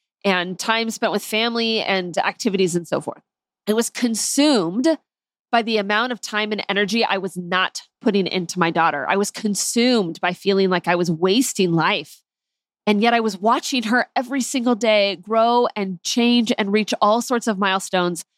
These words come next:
that I felt like I was missing out on. I didn't have a plan beyond this moment in my life. I did everything I was supposed to do. I graduated from college with good grades.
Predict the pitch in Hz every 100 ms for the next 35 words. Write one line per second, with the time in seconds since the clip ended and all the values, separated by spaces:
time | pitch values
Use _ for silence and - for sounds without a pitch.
0 | _ 196 180 - 185 180 180 175 170 160
1 | 165 151 120 139 117 82 - _ _ _
2 | - 302 392 349 302 240 269 208 156 160
3 | _ _ _ 180 208 196 208 185 214 214
4 | 208 202 208 190 - _ - 185 175 170
5 | 151 - _ - 226 247 254 - 226 220
6 | 302 294 269 247 - 202 202 202 - 196
7 | - 220 233 - - 190 220 175 156 170
8 | 175 185 185 190 - 180 165 202 233 269
9 | 226 190 - 175 196 233 320 285